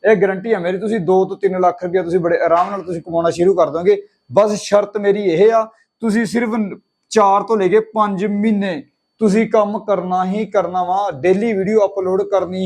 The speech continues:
ਹੀ ਕਰਨੀ ਆ। ਜੇ ਤੁਸੀਂ ਆਪ ਬਹੁਤ, ਤੁਸੀਂ ਫੂਡੀ ਹੋ, ਤੁਸੀਂ ਖਾਣ ਦੇ ਸ਼ੌਕੀਨ ਹੋ, ਤੁਸੀਂ ਨਾਲੇ ਉਹ ਥਾਂ ਤੇ ਜਾ ਕੇ ਵੀਡੀਓ ਵੀ ਬਣਾਓ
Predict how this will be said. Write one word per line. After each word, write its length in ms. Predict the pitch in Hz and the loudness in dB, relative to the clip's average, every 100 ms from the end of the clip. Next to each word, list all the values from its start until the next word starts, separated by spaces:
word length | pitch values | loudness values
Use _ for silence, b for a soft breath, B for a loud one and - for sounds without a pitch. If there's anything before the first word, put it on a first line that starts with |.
| 202 | -4
ਹੀ 80 | 196 | -2
ਕਰਨੀ 400 | 180 160 156 143 | -2 -2 -6 -8
ਆ। 140 | 117 _ _ _ - | -8 _ _ _ 0
ਜੇ 160 | 175 | 2
ਤੁਸੀਂ 260 | 202 226 226 | 4 4 4
ਆਪ 280 | 196 190 190 | 4 2 -2
ਬਹੁਤ, 580 | 165 180 208 208 190 185 | -4 -2 -2 -4 -8 -8
ਤੁਸੀਂ 180 | 190 196 | -6 -4
ਫੂਡੀ 400 | 175 165 165 185 | -4 -4 -2 -4
ਹੋ, 60 | |
ਤੁਸੀਂ 220 | 160 190 | -4 -4
ਖਾਣ 280 | - 180 175 | -2 0 0
ਦੇ 100 | 180 | -2
ਸ਼ੌਕੀਨ 400 | 180 170 170 175 | -4 -4 -2 -2
ਹੋ, 220 | 170 151 _ _ _ | -2 -6 _ _ _
ਤੁਸੀਂ 160 | 196 202 | 2 4
ਨਾਲੇ 220 | 202 202 | 4 2
ਉਹ 240 | 175 190 202 - | 2 0 0 -2
ਥਾਂ 160 | 180 | -2
ਤੇ 100 | 190 | 2
ਜਾ 120 | 214 202 | 2 2
ਕੇ 60 | |
ਵੀਡੀਓ 320 | 175 147 185 | 0 0 0
ਵੀ 120 | 208 226 | 0 -2
ਬਣਾਓ 280 | 202 202 | 0 0